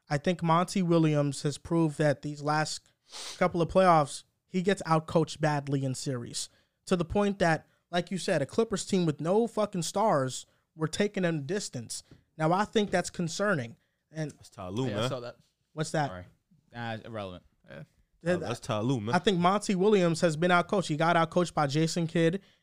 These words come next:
Speaker 1: and, and this year in the regular season, Jason Kidd kind of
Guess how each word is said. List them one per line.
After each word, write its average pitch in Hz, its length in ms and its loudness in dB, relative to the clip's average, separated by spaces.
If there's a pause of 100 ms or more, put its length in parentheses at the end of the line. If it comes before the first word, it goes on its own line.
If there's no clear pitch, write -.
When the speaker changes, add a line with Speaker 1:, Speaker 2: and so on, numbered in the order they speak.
Speaker 1:
and, 156 220 -2
and 147 240 -2
this 208 280 -2
year 151 300 2
in 151 120 -2
the 147 60 0
regular 165 280 2
season, 165 320 -2
Jason 165 360 0
Kidd 190 280 -2
kind 160 240 2
of 147 120 0